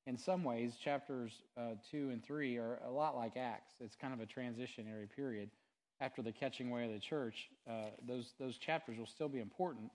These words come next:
obviously, uh, to understand what's happening in Daniel's seventieth week. So, uh, I kinda went a little bit deep there, but for, just for, for practical application's sake,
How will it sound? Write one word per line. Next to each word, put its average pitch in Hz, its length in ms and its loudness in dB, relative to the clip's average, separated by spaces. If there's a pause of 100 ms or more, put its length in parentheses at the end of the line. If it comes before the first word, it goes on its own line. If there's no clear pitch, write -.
(460)
obviously, 113 540 0 (540)
uh, 135 140 6
to 131 180 0
understand 135 640 2
what's 120 180 0
happening 131 440 2
in 113 100 0
Daniel's 117 360 0
seventieth 113 440 -2
week. 120 200 0 (600)
So, 139 220 10 (640)
uh, 127 280 4
I 123 100 -4
kinda 147 180 4
went 127 180 2
a - 20 0
little 123 140 2
bit 110 200 0
deep 123 240 0
there, 107 160 0
but 117 180 0 (120)
for, 139 160 0 (180)
just 147 180 -4
for, 113 140 -2 (260)
for 113 120 -4 (180)
practical 147 420 2
application's 131 720 0
sake, 104 300 -6